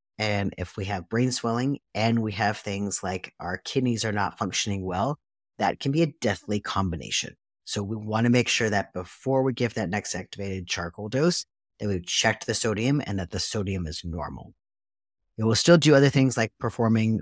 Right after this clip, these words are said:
our regular blood work. So we want to perform the baseline blood work, and we're still checking it every twenty-four hours for three days, just like we would if it, they had gone into a lower dose. And then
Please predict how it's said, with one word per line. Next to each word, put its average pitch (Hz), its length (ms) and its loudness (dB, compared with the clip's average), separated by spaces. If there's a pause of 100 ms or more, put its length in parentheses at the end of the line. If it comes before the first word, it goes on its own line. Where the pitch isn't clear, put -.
our 104 100 -6
regular 90 380 -6
blood 151 220 -4
work. 143 340 -4
So - 160 -10
we 101 60 -8
want 87 100 -6
to 87 60 -10
perform 90 340 -8
the 80 80 -10
baseline 127 440 2
blood 117 200 -4
work, 113 300 -2 (180)
and 101 100 -10
we're 92 60 -6
still 92 220 -4
checking 113 420 -2
it 104 80 0
every 87 180 -4
twenty-four 90 480 -8
hours 90 240 -6
for - 140 -12
three 85 240 -10
days, 165 480 0
just - 180 -4
like 92 140 -4
we 90 100 -8
would 90 200 -6
if 87 100 -8
it, 82 260 -4
they 95 80 -2
had 92 140 -2
gone 87 180 -2
into 82 260 -6
a 80 60 -8
lower 95 240 -4
dose. 135 460 0 (960)
And 147 140 6
then 143 320 6